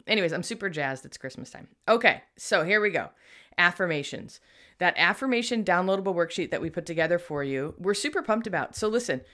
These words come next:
um, you can print it out. There's daily affirmations. We limited it. We limited. Why can I not talk right now? Oh my gosh. Okay. We narrowed it down to seven affirmations. Okay. And so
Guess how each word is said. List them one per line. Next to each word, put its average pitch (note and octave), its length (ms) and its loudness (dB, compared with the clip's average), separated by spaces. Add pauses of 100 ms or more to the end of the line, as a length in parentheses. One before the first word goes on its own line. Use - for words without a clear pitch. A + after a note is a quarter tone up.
(340)
um, D#3+ 420 0
you F#3 140 -6
can F#3+ 160 -4
print A#3 320 0
it C4 100 0
out. G#3 300 2
There's E3+ 260 0
daily F#3 460 0
affirmations. G#3+ 680 -4
We F3 200 -4
limited G#3+ 580 0
it. - 260 -2 (140)
We C#3 140 -6
limited. F#3 460 0
Why G#3+ 180 -8
can E4 160 -8
I B3+ 60 0
not F#3 260 -6
talk C4 360 -8
right D3 140 -4
now? B2 260 -10
Oh A3+ 200 -2
my B3+ 160 6
gosh. G3 360 0
Okay. F3 260 2 (580)
We G3 240 0
narrowed G3 480 0
it D3 200 -6
down D#3+ 520 -2 (640)
to D#3+ 480 -2
seven F#3 640 0 (380)
affirmations. D#3 840 -2 (360)
Okay. D3 480 -2
And E3+ 160 -4
so E3 340 2